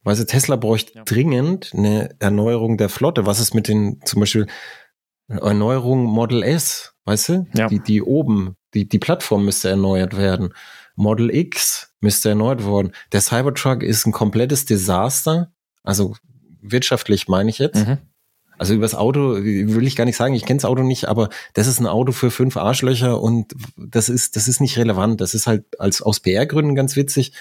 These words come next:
Speaker 1: Aber weißt du, wo ist der Semi? Wo ist, wo sind die neuen Modelle und so, weißt du? Und jetzt, jetzt, jetzt muss man die halt operativ entwickeln aus dem Cashflow und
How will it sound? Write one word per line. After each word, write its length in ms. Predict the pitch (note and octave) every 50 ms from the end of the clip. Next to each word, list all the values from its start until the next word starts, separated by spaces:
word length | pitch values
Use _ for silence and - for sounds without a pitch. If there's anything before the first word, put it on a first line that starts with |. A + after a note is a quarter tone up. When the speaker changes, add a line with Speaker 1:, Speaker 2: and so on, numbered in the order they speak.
| - - - - - - -
Speaker 1:
Aber 260 | - G#2+ A2 A#2 A2+
weißt 160 | G#2+ B2 B2 C3
du, 80 | G#2+
wo 80 | A#2+ C3+
ist 120 | C#3+ -
der 120 | - D3+ C#3
Semi? 420 | - - C#3+ D3+ D#3 C#3 A2 G2+ F2+
Wo 160 | F#2+ A2 B2
ist, 300 | C3 - - - - A#2
wo 60 | A#2+
sind 160 | C3 B2+ C#3
die 60 | B2+ B2
neuen 160 | B2 B2+ B2+
Modelle 280 | A#2+ G#2+ A#2 B2 C3+
und 120 | A#2+ G2+ F#2+
so, 160 | - F#2+ F2+
weißt 180 | F#2 G#2 A2 B2
du? 220 | C3 G#2+ E2 D#2+
Und 100 | G#2+ A2
jetzt, 320 | G#2+ A2+ B2 C3+ - -
jetzt, 220 | - A#2 - - -
jetzt 140 | A#2+ A#2 -
muss 140 | B2+ B2
man 120 | B2 C3+ B2
die 160 | A#2+ A#2+ A#2
halt 420 | A#2 A#2 A2+ A2+ A2 A2 - - _ _ _ _ _
operativ 960 | - A2+ A2+ - B2+ A#2 A2 G#2+ - - - C#3 E3 E3+ - - - - - _ E2+
entwickeln 480 | E2+ A2 A#2 B2 D3 D3 - D#3+ C#3
aus 140 | A#2 A#2+ A#2
dem 100 | A2+ A2
Cashflow 500 | - C3+ C#3 - - - D3 C#3+ D3+ D3+ - - - - - - - - _
und 460 | _ - A#2 A#2 A#2+ B2 B2 A#2 A2